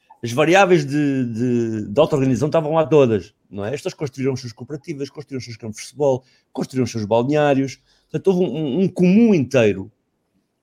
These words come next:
construído pelas pessoas. De repente, quando o Estado entra com o per, é feito este realoja-, o realojamento massivo que sabemos, e todas estas dinâmicas importantíssimas para a vida das pessoas desaparecem e elas são confrontadas a ter que reconstruí-las de novo.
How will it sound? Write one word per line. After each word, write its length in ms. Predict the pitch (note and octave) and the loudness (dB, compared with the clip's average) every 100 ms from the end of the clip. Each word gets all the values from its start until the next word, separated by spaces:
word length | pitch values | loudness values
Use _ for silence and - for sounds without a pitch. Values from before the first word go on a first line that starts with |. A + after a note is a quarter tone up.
| _ _ | _ _
construído 400 | - D3 D#3+ C3+ | -6 -6 -4 -4
pelas 240 | - D3 D3 | -2 -4 -4
pessoas. 360 | - C3+ A#2+ | -2 0 0
De 500 | - _ _ _ - | -6 _ _ _ -4
repente, 160 | A3 G#3+ | -2 2
quando 140 | G3+ | 2
o 40 | F3 | 0
Estado 400 | - D#3+ C3 C#3 | 2 0 2 0
entra 220 | B2+ A#2 | 0 -2
com 120 | A#2+ | -4
o 40 | A#2 | -2
per, 460 | A2+ F2+ E2+ - | 2 2 0 -6
é 80 | - | -8
feito 220 | B2 C3 | -6 -4
este 140 | C3 - | -6 -4
realoja-, 340 | B2 A#2+ A2+ | -2 -2 -4
o 80 | - | -8
realojamento 460 | G2+ A2+ G#2+ A2 - - | -6 -4 -4 -4 -6 -8
massivo 400 | G#2+ - A#2 - | -6 -4 -4 -4
que 80 | |
sabemos, 540 | - F#2+ E2+ E2 F#2 _ _ _ _ _ _ _ _ _ _ _ - | -8 -4 -4 -6 -12 _ _ _ _ _ _ _ _ _ _ _ -8
e 40 | |
todas 180 | - G#3+ | 2 4
estas 200 | G3 E3+ | 4 2
dinâmicas 460 | D3 D3+ D#3 - F#3 | 2 2 0 0 -2
importantíssimas 880 | A3 F#3+ F3 D#3 E3 F#3 F3 B2+ A#2+ | -2 -2 -4 -4 -4 -4 -2 -2 -2
para 140 | C3 | -4
a 20 | |
vida 180 | A#2+ B2+ | -2 -4
das 140 | A#2+ | -4
pessoas 420 | A2+ - G2 F#2+ - _ _ _ _ | -6 -4 -4 -4 -14 _ _ _ _
desaparecem 720 | - B2+ C#3 D3+ D3+ C3+ C3+ C#3 _ | -4 -2 0 2 2 -2 -8 -10 _
e 100 | F#2 | -2
elas 140 | A2 A2+ | -2 -2
são 100 | B2 | -6
confrontadas 460 | A#2 A#2 A#2+ A#2+ | -6 -4 -2 -2
a 20 | |
ter 120 | A2+ B2+ | -4 -8
que 140 | - | -10
reconstruí-las 640 | A#2+ - B2+ C3 C3 B2+ | -16 -10 -8 -4 -4 -4
de 60 | B2+ | -2
novo. 280 | C#3 B2 | -2 -2